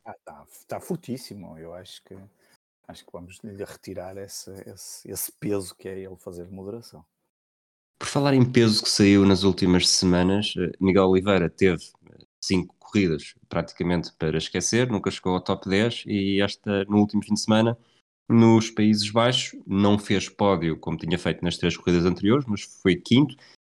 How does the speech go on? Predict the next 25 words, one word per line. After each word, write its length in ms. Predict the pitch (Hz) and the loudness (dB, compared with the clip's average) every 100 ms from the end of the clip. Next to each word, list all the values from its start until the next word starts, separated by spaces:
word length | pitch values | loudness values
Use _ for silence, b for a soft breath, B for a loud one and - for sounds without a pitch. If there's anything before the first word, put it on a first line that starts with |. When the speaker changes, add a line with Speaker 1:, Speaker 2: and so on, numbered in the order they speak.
| - | 0
Speaker 2:
fez 180 | 98 95 | 2 4
mais 260 | 92 87 | 2 2
uma 180 | 95 90 | 0 0
prova 440 | 95 95 82 82 - | 2 2 0 -4 -4
um 260 | 87 85 80 | -2 -2 -4
bocado, 1040 | - 90 82 76 78 78 - 160 190 185 | -2 0 2 0 -2 -2 -4 -6 -4 -6
eh, 240 | - - _ _ _ - | -6 -10 _ _ _ -2
consolidada, 560 | 226 214 151 104 120 123 | 0 4 4 6 4 2
sustentada, 480 | - 104 104 113 | 0 0 2 2
nota-se 560 | 117 107 107 110 101 - | 0 2 2 2 -2 -8
que 100 | - | -4
já, 360 | 104 95 85 b b b _ _ - | 0 0 -2 b b b _ _ -14
que 80 | 87 | -8
já 180 | 101 104 | -2 -2
encontrou, 720 | 101 98 92 101 98 90 - | -2 -4 -6 -2 -4 -4 -10
eh, 340 | 82 82 - 85 | -8 -6 -4 -4
aquilo 260 | 90 90 | 0 0
que 100 | - | -2
precisava 580 | - - 92 80 90 85 | -8 -4 -2 0 0 2
na 120 | 82 | 0
K-, 240 | 82 82 - | -2 -6 -4
na 320 | 85 82 80 | 0 0 0
K 220 | - 87 | -2 -6
T 120 | - | -2
M 240 | 85 85 | 0 0